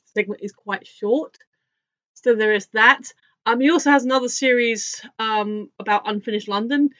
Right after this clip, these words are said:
So if you want to sort of, once you get past the politics and look at some of the actual specific history of London, that's quite an interesting series.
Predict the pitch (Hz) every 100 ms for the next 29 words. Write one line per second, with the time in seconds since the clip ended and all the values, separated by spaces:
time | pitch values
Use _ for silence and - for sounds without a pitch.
0 | _ _ - 214 214 208 202 196 190 202
1 | 202 196 208 202 202 - 208 208 208 208
2 | 196 190 226 - 196 190 190 180 _ -
3 | - - 185 _ - 208 214 - 202 208
4 | - 196 180 185 226 208 165 - _ 233
5 | 240 247 262 247 254 254 269 262 262 262